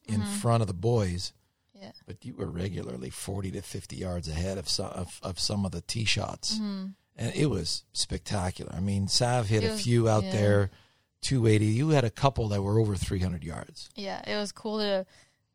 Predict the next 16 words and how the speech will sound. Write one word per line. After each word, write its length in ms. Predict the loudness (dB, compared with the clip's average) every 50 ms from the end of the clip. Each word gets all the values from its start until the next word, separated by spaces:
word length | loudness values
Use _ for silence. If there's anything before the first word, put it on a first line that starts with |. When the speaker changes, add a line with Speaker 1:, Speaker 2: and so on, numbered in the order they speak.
| _ _ _ _ _ _ -16 _
Speaker 2:
be 100 | -2 0
able 140 | 0 2 2
to 100 | 0 -2
see 200 | -4 -6 -6 -6
myself 500 | -4 -4 -4 -4 -2 -2 -2 -4 -4 -6
keeping 320 | -10 -14 -12 -10 -10 -10 -10
up 100 | -12 -10 _
with 160 | -8 -8 -6
some 240 | -2 -2 0 0 0
of 80 | 2
the 80 | 2 0
guys 400 | 0 0 -2 -2 -2 -2 -2 0
out 220 | 0 0 -2 -2
there. 260 | -6 -6 -6 -4 -4 -4
Speaker 1:
No 160 | -2 0 0 -2
kidding. 540 | 0 0 2 2 4 4 2 2 0 -2